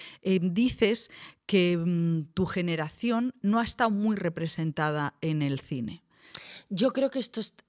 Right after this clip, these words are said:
Speaker 2: empieza a cambiar. De repente yo empiezo a ver como, em, historias del, de, bueno.
Speaker 1: A ver, a
Speaker 2: De
Speaker 1: ver, que aquí hay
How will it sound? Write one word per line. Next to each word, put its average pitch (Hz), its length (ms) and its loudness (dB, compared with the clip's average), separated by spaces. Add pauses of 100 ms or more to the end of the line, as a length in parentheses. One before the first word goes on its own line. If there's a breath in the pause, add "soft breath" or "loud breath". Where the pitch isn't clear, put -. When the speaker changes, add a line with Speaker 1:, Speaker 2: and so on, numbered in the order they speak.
(240)
Speaker 2:
empieza 190 380 2
a 220 40 0
cambiar. 156 460 -2
De 151 60 -2
repente 165 340 -2
yo 214 80 0
empiezo 190 320 0
a - 20 2
ver 175 160 -2
como, 190 380 -4 (500 loud breath)
em, 160 600 -4 (180)
historias 190 720 6
del, 156 380 2
de, 151 560 -2 (180 loud breath)
bueno. 196 220 10 (580)
Speaker 1:
A 208 120 10
ver, 214 300 0
a 220 120 8
Speaker 2:
De 233 60 8
Speaker 1:
ver, 330 160 4
que 277 100 2
aquí 262 400 4
hay 294 160 8